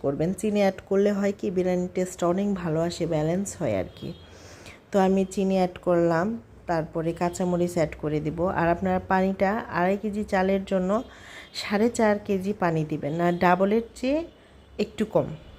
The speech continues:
ডাবলের চেয়ে একটু কম দিতে হবে, কারণ মাংস কষানোর সময় এখানে পর্যাপ্ত পরিমাণ পানি ওঠে, সেজন্য ডাবলের চেয়ে এক কাপ কম দিবেন পানি।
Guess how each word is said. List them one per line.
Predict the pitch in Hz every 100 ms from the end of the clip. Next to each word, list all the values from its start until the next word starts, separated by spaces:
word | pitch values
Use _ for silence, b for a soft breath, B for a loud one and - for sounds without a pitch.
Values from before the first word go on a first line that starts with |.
| - 180
ডাবলের | 170 180 214 226
চেয়ে | - 247
একটু | -
কম | 226 202 196
দিতে | 196 196
হবে, | 180 160 160 -
কারণ | 165 170 175 180 B B -
মাংস | 185 185 208
কষানোর | 196 190 196
সময় | 196 202 190
এখানে | 175 170 170
পর্যাপ্ত | 180 185 - 180 196
পরিমাণ | 190 185 180 180 180
পানি | 160 156
ওঠে, | 160 160 214
সেজন্য | 214 202 196 196 190
ডাবলের | 175 185 196 214 214
চেয়ে | - 190 240 -
এক | 190
কাপ | 185 - -
কম | 175 180
দিবেন | 165 156 147
পানি। | 156 135 147